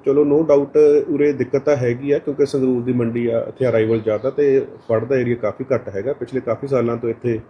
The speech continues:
ਜੋ ਫਸਲ ਆ ਮੰਡੀ ਤੋਂ ਬਾਹਰ ਏਰੀਆ ਜੋ ਟੈਂਪਰੇਰੀ ਯਾਰਡ ਆ ਉੱਥੇ ਡਿੱਗਦੀ ਰਹੀ ਆ।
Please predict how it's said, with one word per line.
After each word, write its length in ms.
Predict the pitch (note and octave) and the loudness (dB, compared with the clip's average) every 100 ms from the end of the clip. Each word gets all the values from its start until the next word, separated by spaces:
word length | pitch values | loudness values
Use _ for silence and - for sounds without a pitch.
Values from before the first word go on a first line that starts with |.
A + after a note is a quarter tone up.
| _ _ _ _ _ _ B2+ | _ _ _ _ _ _ -4
ਜੋ 100 | B2 | 0
ਫਸਲ 260 | A#2 A#2+ B2+ | -2 0 -2
ਆ 40 | |
ਮੰਡੀ 280 | A#2+ A#2+ A#2 | 0 0 0
ਤੋਂ 120 | A2+ | -4
ਬਾਹਰ 280 | A#2 A2+ C3 | -2 0 2
ਏਰੀਆ 240 | C3+ A#2 B2 | 0 0 -2
ਜੋ 100 | A#2+ | -2
ਟੈਂਪਰੇਰੀ 400 | A#2+ G#2+ A#2+ A#2 | -2 -2 -4 -2
ਯਾਰਡ 240 | A#2 A2+ | -2 -2
ਆ 40 | |
ਉੱਥੇ 180 | A2+ - | -4 -6
ਡਿੱਗਦੀ 300 | A2 G#2 B2+ | -8 -6 -4
ਰਹੀ 200 | B2 A2+ | -4 -2
ਆ। 120 | C#3 | -4